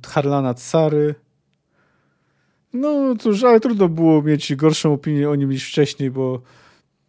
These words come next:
no, powiem, można powiedzieć, sam się, sam się nam przedstawił.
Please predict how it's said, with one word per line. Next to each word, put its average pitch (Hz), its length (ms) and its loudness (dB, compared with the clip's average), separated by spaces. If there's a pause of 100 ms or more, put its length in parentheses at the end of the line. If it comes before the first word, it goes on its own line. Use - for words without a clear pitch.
(280)
no, 185 100 -4
powiem, 214 260 -4
można 233 240 2
powiedzieć, 214 320 -2
sam 330 180 -4
się, 170 140 -4 (140)
sam 202 220 -2
się 196 120 -4
nam 160 140 0
przedstawił. 98 640 -6